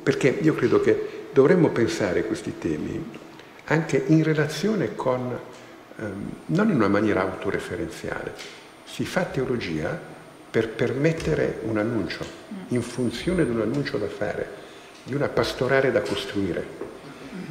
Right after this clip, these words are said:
Speaker 1: E, eh, una teologia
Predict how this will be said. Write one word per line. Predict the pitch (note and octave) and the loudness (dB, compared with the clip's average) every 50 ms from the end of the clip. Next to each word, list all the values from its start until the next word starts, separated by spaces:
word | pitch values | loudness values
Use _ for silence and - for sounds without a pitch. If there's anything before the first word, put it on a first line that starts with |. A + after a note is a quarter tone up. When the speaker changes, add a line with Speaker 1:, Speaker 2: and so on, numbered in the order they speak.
| F3 | 0
Speaker 1:
E, | D#3+ D#3+ D3 B2 - - - - - - - - - - - - - - - | 4 6 6 6 6 2 -2 -4 -6 -10 -12 -14 -14 -16 -16 -16 -14 -12 -6
eh, | - A2 G#2 - C#2 - - - - - - - - - - - | -4 -4 -2 -2 -4 -6 -6 -8 -12 -12 -14 -14 -16 -16 -6 0
una | F3+ G3+ G#3+ G3 E3 C#3 A#2+ G#2+ - - - - - | 2 2 4 4 6 6 6 4 2 0 -6 -8 0
teologia | - C3 A#2+ G#2+ A2+ G#2+ G#2+ A2 G#2+ G2 E2+ D2+ - - - - - | 2 2 4 6 4 4 2 2 0 0 0 0 0 -2 -4 -8 -10